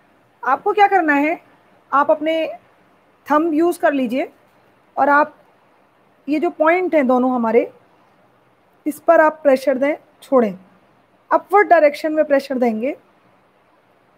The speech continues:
इसको आप ऊपर की तरफ करेंगे और फिर relax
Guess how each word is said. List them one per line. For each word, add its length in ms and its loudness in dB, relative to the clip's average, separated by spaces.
इसको 260 -4
आप 140 0
ऊपर 220 0
की 120 0
तरफ 280 2
करेंगे 480 -2
और 60 -4
फिर 240 -8
relax 600 0